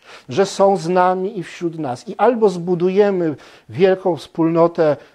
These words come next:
e, i-, istot czujących, myślących, e, bardzo, bardzo różnych, albo w-, będziemy z tym innym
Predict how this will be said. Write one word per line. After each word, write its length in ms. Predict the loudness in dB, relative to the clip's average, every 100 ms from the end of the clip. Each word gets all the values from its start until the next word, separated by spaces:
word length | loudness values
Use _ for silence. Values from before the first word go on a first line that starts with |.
| _
e, 300 | -4 -2 -2
i-, 360 | -4 -6 -6 -6
istot 360 | -6 -4 -6 -4
czujących, 720 | 0 4 4 2 -4 -8 -8
myślących, 920 | -8 0 4 4 0 -8 -12 -12 -18 _ -20 -20 -16 -6
e, 60 | -2 -2 -2 -4 -10 -4
bardzo, 440 | 0 2 2 0
bardzo 400 | 2 2 2 0
różnych, 720 | 0 -2 -4 -12 -16 -16 -20 -4
albo 300 | -2 0 0
w-, 140 | -2 -12 _ _ -6
będziemy 500 | -2 0 2 2 -2
z 100 | -2
tym 300 | -4 -2 -2
innym 680 | 0 2 2 0 -4 -10